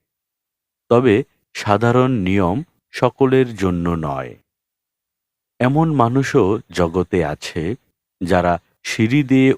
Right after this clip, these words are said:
উপরে উঠবার সময় দুটো তিনটে ধাপ একেবারে ডিঙিয়ে যায়।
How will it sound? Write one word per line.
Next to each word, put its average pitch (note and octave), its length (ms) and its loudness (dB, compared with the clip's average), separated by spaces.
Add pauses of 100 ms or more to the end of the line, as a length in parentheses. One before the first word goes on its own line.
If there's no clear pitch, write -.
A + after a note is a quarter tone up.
উপরে A2 440 2 (120)
উঠবার F#2+ 440 -2
সময় E2+ 600 -4 (520)
দুটো A#2+ 480 2
তিনটে A2 480 0
ধাপ E2 360 -4 (460)
একেবারে C3+ 540 2
ডিঙিয়ে F#2 500 -2
যায়। C#2+ 360 -6